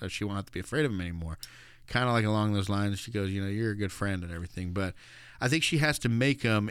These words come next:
into something that she can act out to be okay with it, because when she's in real danger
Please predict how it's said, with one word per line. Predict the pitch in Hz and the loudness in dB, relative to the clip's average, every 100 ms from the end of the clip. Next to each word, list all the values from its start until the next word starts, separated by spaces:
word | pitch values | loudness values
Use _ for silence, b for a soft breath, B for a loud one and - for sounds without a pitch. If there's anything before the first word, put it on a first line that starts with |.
| - | -2
into | 123 123 - 123 | 0 0 2 2
something | - 143 131 - 135 123 | 2 2 0 2 2 4
that | 117 110 104 - - B B B B B | 4 2 2 -6 -12 B B B B B
she | - 147 | 0 0
can | 143 131 | 0 -4
act | 92 117 113 120 | 0 0 0 2
out | 113 127 - - - | 4 2 0 -10 -4
to | 120 113 107 101 101 - - 113 | 2 4 4 2 -2 -6 -12 -2
be | 117 | 2
okay | 107 - 120 127 | 2 2 2 4
with | 139 143 | 4 4
it, | 165 - | 2 2
because | 123 120 135 127 107 | -2 0 2 2 0
when | 117 127 | -2 0
she's | - 170 175 | 0 0 0
in | 151 113 | 0 2
real | 95 117 135 | 4 4 4
danger | 120 101 113 120 147 202 | 2 0 0 0 0 0